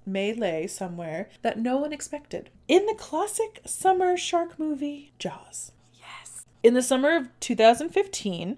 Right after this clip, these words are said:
Speaker 1: Jaws re-released in theaters to celebrate its fortieth anniversary. And there, horror writer Joe Hill noticed a familiar face in the background of one of the scenes. Joe Hill, by the way,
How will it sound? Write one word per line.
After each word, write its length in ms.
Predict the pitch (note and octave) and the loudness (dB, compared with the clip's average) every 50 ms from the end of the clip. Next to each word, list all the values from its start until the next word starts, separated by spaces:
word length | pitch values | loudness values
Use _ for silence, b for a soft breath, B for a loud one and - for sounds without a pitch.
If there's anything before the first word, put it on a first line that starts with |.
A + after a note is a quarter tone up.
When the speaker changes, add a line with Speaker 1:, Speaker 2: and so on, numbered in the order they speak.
| - - | -10 -6
Speaker 1:
Jaws 440 | F3+ G#3+ F#3+ G3+ A3 B3+ C4+ C4 B3+ | 0 2 4 6 6 4 4 2 -2
re-released 600 | A3+ A#3 A#3 A#3 A#3+ B3+ A#3 G#3+ G#3 G#3 - - | -2 -2 -2 0 -2 -2 0 -2 -2 -4 -4 -4
in 120 | G#3+ A3 | -4 -4
theaters 500 | - G3 E3+ E3 D#3 - - - - - | -2 -2 -2 -2 -4 -6 -10 -12 -12 -12
to 100 | - - | -12 -8
celebrate 380 | - - F3+ F3+ F3+ F#3 F3+ F3+ | -4 -2 0 0 0 -2 -2 -2
its 160 | E3+ - - | -2 -4 -6
fortieth 400 | - - F3+ F3 F3+ F3+ F3+ - | -4 -2 -2 0 0 -2 -4 -4
anniversary. 760 | - F3+ F3 E3 D#3+ D3+ D3+ - - - F2 G#2 F3+ B3 - _ - | -8 -8 -8 -6 -8 -8 -8 -8 -10 -10 -10 -10 -10 -10 -8 _ 4
And 340 | A3+ A3+ A3+ A3+ G#3+ A3+ A3+ | 4 4 4 4 2 2 4
there, 460 | C#4+ C#4 F#3+ F3 E3 E3 F3 C4+ - | 6 6 6 4 2 0 -2 -4 -6
horror 500 | - - - A#3+ D#4 F#4 F#4+ G4 G4+ G4 E4 | -8 -4 2 4 4 4 4 4 2 2 2
writer 380 | B3 A3 F3+ E3+ F3 F3+ F3+ F#3+ | 2 2 0 0 0 0 -2 -4
Joe 340 | F#3+ - - F3+ F#3 G3 G#3+ | -4 -2 0 0 2 0 0
Hill 520 | A3+ A3+ A#3+ G3 F3 D#3+ F3 A3+ D#4 - _ _ - | -2 0 2 2 4 4 2 0 -2 -4 _ _ -2
noticed 360 | A3 A#3+ B3+ C4 C#4+ - - | 2 2 4 2 2 0 -2
a 40 | C#4 | -4
familiar 500 | C#4 - C#4 C4 A#3+ A#3+ B3+ C#4 D4+ D#4+ | -2 -2 0 0 2 2 2 0 -2 -4
face 440 | D#4+ - - B3+ A3+ A3 A3+ - - | -4 -2 0 2 2 2 2 0 -2
in 80 | - A3 | -2 -2
the 80 | A#3+ | -2
background 680 | G#3+ - - C4+ C#4+ D4 C#4+ - A3+ F#3 F3 E3+ E3 F3+ | 0 2 4 4 4 4 2 0 0 0 2 0 -2 -4
of 100 | G3 - | -6 -4
one 160 | F#3 F3 D#3+ | -6 -6 -6
of 80 | D#3 D#3 | -6 -8
the 80 | E3+ F3 | -8 -8
scenes. 680 | - - - A3 G3 - - - - - - - - _ _ - | -6 -4 -4 -4 -4 -4 -8 -14 -14 -14 -14 -14 -14 _ _ 0
Joe 240 | F#3+ C#4 C#4+ F#4+ | 8 8 8 8
Hill, 340 | F#4 E4+ C#4+ D4 B3 A#3 A3+ | 8 6 4 6 6 6 6
by 300 | A#3 - - E3 D3 F3 | 4 6 6 6 8 6
the 140 | F3+ F#3 A3 | 6 4 2
way, 340 | F3+ B2 F#2+ C#2 - G#3 | 2 2 0 0 -2 -4